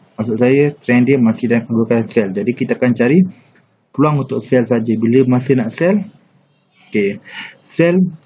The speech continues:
tengok kalau ada price action yang mengatakan sell, kita akan sell. Contohnya, ah, bearish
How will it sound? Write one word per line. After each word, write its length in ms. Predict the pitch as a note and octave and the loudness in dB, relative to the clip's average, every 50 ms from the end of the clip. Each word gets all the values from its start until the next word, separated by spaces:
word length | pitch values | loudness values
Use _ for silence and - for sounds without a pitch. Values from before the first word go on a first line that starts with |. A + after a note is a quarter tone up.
| _ _ _ | _ _ _
tengok 320 | - C3 A#2+ B2 A2 A2 - | -2 -2 -2 -4 -6 -8 -4
kalau 160 | - B2 B2 | -2 0 0
ada 140 | B2+ B2 C3 B2+ B2+ _ _ | 2 2 2 0 0 _ _
price 240 | C#3+ C3+ C#3 C#3+ | -2 0 0 -2
action 240 | C3 - D#3+ D3+ D3 | 0 0 0 0 0
yang 160 | C#3+ C#3+ C#3 | -2 -2 -2
mengatakan 480 | C#3 B2+ B2 B2+ - - - - C3+ C3 | -2 0 0 0 0 -2 -2 -2 -2 -2
sell, 240 | - - D#3+ D#3 C#3 | 2 0 0 0 0
kita 140 | - C3 - | -4 -6 -2
akan 140 | A#2+ A#2+ A#2+ | 0 -2 0
sell. 300 | A2+ - - C#3+ C#3+ C#3+ D3+ D3+ - - _ - - _ _ _ _ _ - _ _ | -2 0 0 0 0 0 -2 -4 -8 -18 _ -20 -20 _ _ _ _ _ -20 _ _
Contohnya, 640 | - A2 G#2+ B2+ A#2+ B2 B2 B2+ B2+ B2 B2 A#2+ A#2 A#2 A#2 A#2+ _ _ _ _ _ _ _ _ _ _ - | -4 -2 0 2 4 4 4 4 4 4 4 4 4 2 0 -6 _ _ _ _ _ _ _ _ _ _ -4
ah, 420 | G#2 A2 A2 A2 G#2+ G#2+ G#2+ G#2 G#2 G#2 G2+ | -2 0 2 2 2 2 2 2 0 0 -2
bearish 400 | A2 G#2+ A2 A2+ A2 A2 - - | -2 0 0 0 0 -2 -8 -12